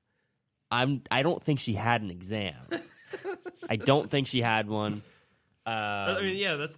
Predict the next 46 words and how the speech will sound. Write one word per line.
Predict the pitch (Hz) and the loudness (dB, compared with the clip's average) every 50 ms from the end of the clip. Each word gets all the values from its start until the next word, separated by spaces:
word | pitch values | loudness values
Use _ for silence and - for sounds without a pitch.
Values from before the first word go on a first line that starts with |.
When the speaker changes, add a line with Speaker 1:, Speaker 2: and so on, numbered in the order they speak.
| - _ | -14 _
Speaker 1:
that's | - 170 175 - | -10 -8 -8 -8
the | - 185 | -8 -6
risk | 175 190 190 190 - - | -6 -6 -6 -6 -8 -8
you | 165 | -8
gotta | 151 160 139 127 | -6 -6 -6 -6
play, | - - 151 156 147 | -8 -10 -8 -8 -8
you | 123 101 98 | -8 -10 -12
know? | 101 101 | -8 2
Speaker 2:
It | - 180 | 4 4
was | 175 143 | 4 4
the | 160 | 4
risk | 196 226 226 - - | 2 0 0 2 -2
that | 185 | 0
you | 165 143 | 0 0
take, | - - 127 123 120 120 - - | 0 0 0 0 0 -2 -4 -4
and | 127 123 | 0 2
I, | 120 117 110 - - | 2 2 0 0 0
I, | 117 | 0
you | 127 143 | 2 2
know, | 120 98 | 2 2
I | 101 104 | 0 0
did | 95 143 127 - | 0 0 -2 0
clarify | - 120 113 107 101 110 107 | 0 2 2 2 2 0 -2
with | 104 85 | -2 -2
the | 107 | -4
fellas. | - - 95 90 92 92 95 | -4 -2 -2 -2 -2 -2 -4
I | |
was | 95 90 101 | -4 -6 -6
like, | 98 - | -8 -2
"Can | - 101 | 0 -2
I | 98 - - | -2 0 -2
ask | 87 90 92 92 - - | -4 -4 -4 -4 -4 -4
about, | 107 98 92 85 | -4 -2 -2 -4
like, | 87 - - _ | -4 -8 -8 _
upcoming | 87 90 - - - 123 131 139 135 123 | -8 -8 -8 -4 -2 0 0 0 0 -2
finals | - - 120 117 113 113 113 113 104 | -2 0 0 2 2 0 0 -2 -4
week?" | 107 113 117 117 117 - - - | -2 -2 -2 -2 -2 -6 -8 -8
And | 104 101 | -4 -2
that's | 107 117 135 - | 0 0 -2 -2
been | - 131 117 | -2 -4 -4
a | 101 | -4
big | 90 - 117 120 107 104 | -6 -4 -4 -4 -4 -4
one | 95 90 90 | -6 -6 -6
this | 104 101 - - | -6 -8 -8 -8
week. | 104 85 85 - - _ _ | -8 -10 -10 -12 -16 _ _
"Oh, | - 123 110 90 85 | -2 -2 -2 -4 -8